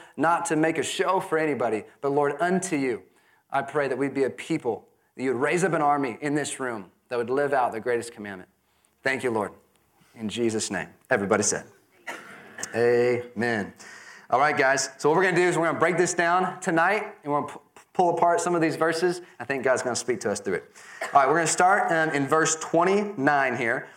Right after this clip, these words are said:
It says, Jesus, his answer to this question, "What's the greatest commandment? What's the biggest thing I can do as a,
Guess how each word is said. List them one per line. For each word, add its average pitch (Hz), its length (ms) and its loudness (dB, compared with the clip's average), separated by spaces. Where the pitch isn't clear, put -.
It - 100 -4
says, 175 440 0
Jesus, 180 680 0
his 165 280 -4
answer 208 360 0
to 208 100 0
this 190 180 2
question, 165 400 0
"What's 180 160 0
the 190 80 2
greatest 208 320 2
commandment? 190 420 0
What's 208 180 2
the 208 100 -2
biggest 214 300 2
thing 208 220 2
I 185 160 2
can 196 180 -2
do 180 240 6
as 160 140 2
a, - 200 0